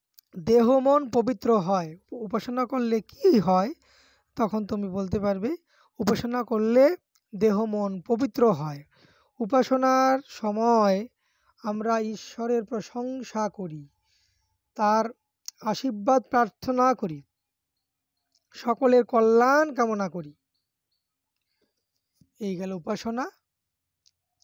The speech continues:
এবার সাকার উপাসনা।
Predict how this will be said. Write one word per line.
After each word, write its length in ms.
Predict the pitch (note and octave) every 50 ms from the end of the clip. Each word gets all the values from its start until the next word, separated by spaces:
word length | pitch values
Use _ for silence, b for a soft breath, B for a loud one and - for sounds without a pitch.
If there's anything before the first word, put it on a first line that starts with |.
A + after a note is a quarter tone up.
| _ _ _ _ _ _ _ _ _ _ -
এবার 540 | G#3+ G3+ G3 A3+ A#3+ A#3 G#3+ G3 G3 G3+ G#3+ _ _ _ _ _ _ _ _ _ _ _ _ _ _ _ _ _ _ _ _ _ _ _ _ _ _ _ _ _ _ _ _ _ _ _ _ _ _ _ _ _ _ _ _ _ _ _
সাকার 840 | - - - - - - B3+ C4 C4 - C#4+ C#4 C4+ C4+ C4+ C4 B3
উপাসনা। 560 | A#3+ G3+ - A3+ G3+ F#3 - - F#3+ E3 C#3+